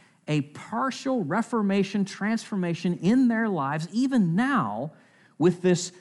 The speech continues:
greater, complete, final transformation and reformation to come.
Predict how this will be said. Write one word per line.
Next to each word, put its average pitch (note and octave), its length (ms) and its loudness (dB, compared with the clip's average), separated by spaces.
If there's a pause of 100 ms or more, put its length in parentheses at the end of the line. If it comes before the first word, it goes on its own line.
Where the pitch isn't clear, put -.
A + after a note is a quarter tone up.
(100)
greater, A#3+ 440 2
complete, A#3+ 640 0
final B3 580 -2
transformation E3 760 -2
and D3 80 -2
reformation D3 640 -2
to F#3 80 -4
come. E3+ 600 0